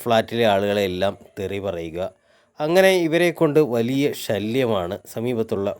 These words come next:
ഫ്ലാറ്റുകാർക്കെല്ലാം ഉണ്ടാകുന്നത്. ഫ്ലാറ്റിലെ ആളുകൾ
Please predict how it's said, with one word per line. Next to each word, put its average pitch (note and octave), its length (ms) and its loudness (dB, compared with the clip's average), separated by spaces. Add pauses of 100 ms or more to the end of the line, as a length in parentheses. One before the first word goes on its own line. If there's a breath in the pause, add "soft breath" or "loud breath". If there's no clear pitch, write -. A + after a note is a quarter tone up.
ഫ്ലാറ്റുകാർക്കെല്ലാം F#2 920 -4
ഉണ്ടാകുന്നത്. D2+ 460 -10 (480 soft breath)
ഫ്ലാറ്റിലെ F3+ 440 6
ആളുകൾ E3 340 6